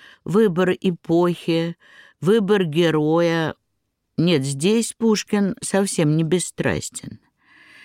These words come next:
Завершая трагедию так, как он завершал её тогда, он был не просто погружён в свою эпоху. Он в это время думает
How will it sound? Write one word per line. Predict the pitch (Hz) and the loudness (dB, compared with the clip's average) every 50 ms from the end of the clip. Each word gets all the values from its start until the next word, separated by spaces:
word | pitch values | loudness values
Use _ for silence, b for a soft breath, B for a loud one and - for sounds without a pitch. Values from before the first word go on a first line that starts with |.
| B B B B B B B B B B B _ | B B B B B B B B B B B _
Завершая | - 151 165 202 220 226 226 208 - - 254 254 269 254 240 202 | -4 -2 0 2 2 2 2 0 -2 0 0 2 2 2 0 0
трагедию | - 226 202 208 214 214 180 175 226 233 226 202 165 180 190 190 180 - _ | 0 0 2 2 2 2 2 2 2 2 2 2 2 2 0 0 0 -2 _
так, | - 202 175 151 131 - _ _ | 0 2 2 2 0 -2 _ _
как | - 143 135 135 - _ - | -2 -2 -2 -2 -4 _ 0
он | 165 175 170 165 | 0 2 2 0
завершал | 151 147 143 160 165 156 151 165 165 151 156 151 - - - 175 175 170 160 151 143 | -2 -2 0 0 2 2 2 2 0 0 0 -2 -4 -2 0 0 2 2 2 2 0
её | 143 151 156 156 151 147 165 151 139 127 120 - _ | 0 0 0 0 0 0 0 2 2 0 -2 -4 _
тогда, | - 123 123 120 131 156 147 - 220 247 254 247 220 131 - _ B B B B B B B B B B B B B _ _ - | -2 -2 -2 -2 -2 -6 -2 0 0 0 2 0 -2 -4 -6 _ B B B B B B B B B B B B B _ _ 0
он | 165 196 220 214 208 180 - - | 2 2 2 2 0 -2 -4 -2
был | 180 185 220 214 | 0 2 2 4
не | 208 214 220 185 | 2 2 0 0
просто | - 220 220 208 170 - - 151 | 0 0 0 0 0 0 -2 -4
погружён | 127 - - 135 135 156 151 170 170 147 151 156 139 127 | -4 -2 -4 -4 -2 0 0 2 2 2 0 0 0 0
в | - | -2
свою | - - 135 151 156 156 147 143 139 139 | -4 -4 -2 0 0 2 2 0 0 -2
эпоху. | 135 - - 151 120 98 - - - - - - _ B B B B B B B B B B B B _ | -4 -4 -2 -2 -2 -2 -4 -8 -12 -12 -12 -16 _ B B B B B B B B B B B B _
Он | - 143 147 147 156 147 - - _ _ _ _ _ _ | 0 2 2 2 2 0 -2 -6 _ _ _ _ _ _
в | 131 | -2
это | 139 139 135 165 | -2 0 0 0
время | 143 151 156 160 147 147 151 | 0 0 0 2 2 2 0
думает | 143 139 156 160 147 151 147 135 127 131 - _ - | 0 0 0 0 2 2 2 2 0 0 -4 _ -14